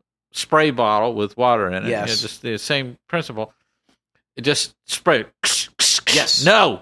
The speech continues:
Speaker 1: no. Get down from there.
Speaker 2: Yes.
Speaker 1: <laughs> You know what I mean?
Speaker 2: Yes.
Speaker 1: Because here's what happened. Somebody says, "Look, fellas, I know how this is gonna sound. Fog machine."
Speaker 2: Yeah.
Speaker 1: You had a room full of people,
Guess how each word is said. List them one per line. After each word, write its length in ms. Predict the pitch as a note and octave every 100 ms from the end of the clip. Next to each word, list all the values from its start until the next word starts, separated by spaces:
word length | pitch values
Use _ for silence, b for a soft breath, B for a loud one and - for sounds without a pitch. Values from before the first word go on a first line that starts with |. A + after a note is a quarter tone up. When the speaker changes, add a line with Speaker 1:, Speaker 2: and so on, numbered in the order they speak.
| -
Speaker 1:
no. 540 | G#3 B3 G3 A2+ - _ -
Get 140 | F#3+
down 200 | A3 A3+
from 160 | F#3+ E3+
there. 300 | D#3+ G2 E2 B2
Speaker 2:
Yes. 300 | A#2+ F3 -
Speaker 1:
<laughs> 160 | -
You 60 | C#3+
know 100 | D3+
what 80 | E3
I 60 | D#3+
mean? 40 | -
Speaker 2:
Yes. 440 | A2 A2 - - _ _ _ _
Speaker 1:
Because 360 | G#3 G#3+ A#3+ - B _
here's 240 | D#4 F4+
what 160 | D#4 C#4
happened. 400 | D4+ B3 B2+ F#2+ _ _ _ _
Somebody 200 | D#3+ D#3
says, 200 | C#3+ A#2+
"Look, 300 | B2+ C3+ -
fellas, 520 | - A#2 A#2 A#2 - _ _ _ _ _ _
I 540 | - _ _ _ _ D#2
know 400 | E2+ A#2 C#3+ C#3+ C#3+
how 180 | C3+ B2+
this 180 | A#2+ A#2
is 100 | G#2+
gonna 220 | A#2 A2+
sound. 600 | G#2+ - F#2+ F2 F#2 G#2+ _ _ _ _ _ _ _ _ _ _ _ _ _ _ _ _
Fog 280 | F2+ E2 -
machine." 400 | - - D#2+ - _ _
Speaker 2:
Yeah. 200 | F2 D2+ _ _ _ _ _ _ _ _ _ _
Speaker 1:
You 140 | C3+ D#3
had 180 | F#3+ F3
a 100 | D#3+
room 720 | E3 F#3+ C4 D#4+ B3 F3 D3+
full 260 | F#3+ F3
of 80 | D#3+
people, 420 | D3 A#2+ - F#2